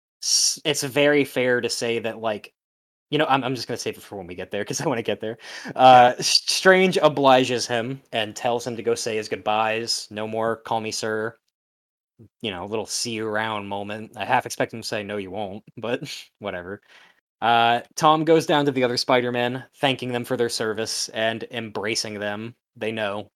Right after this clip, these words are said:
Speaker 1: It's what they do. Gr-, our final little spider trio moment, and it's,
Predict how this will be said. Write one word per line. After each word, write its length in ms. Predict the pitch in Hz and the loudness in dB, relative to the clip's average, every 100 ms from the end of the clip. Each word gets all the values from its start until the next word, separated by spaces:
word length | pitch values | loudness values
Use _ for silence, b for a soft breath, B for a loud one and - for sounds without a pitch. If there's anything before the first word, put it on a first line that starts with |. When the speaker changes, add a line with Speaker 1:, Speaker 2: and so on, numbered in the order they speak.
| - | -16
Speaker 1:
It's 140 | - | -8
what 120 | 113 | -8
they 100 | 107 | -6
do. 380 | 110 104 107 107 _ _ _ _ _ _ | -6 -6 -6 -8 _ _ _ _ _ _
Gr-, 160 | 117 120 135 127 | -14 -14 -12 -4
our 160 | 123 123 | -2 0
final 500 | - 139 131 123 110 | 0 0 2 0 0
little 420 | 110 107 107 - _ _ | -2 -2 -6 -12 _ _
spider 420 | - - 120 113 110 | -6 0 0 0 -6
trio 440 | - 120 104 98 | -6 -4 -2 -4
moment, 380 | 98 98 101 101 | -6 -8 -10 -10
and 120 | 110 | -10
it's, 240 | 107 - | -8 -10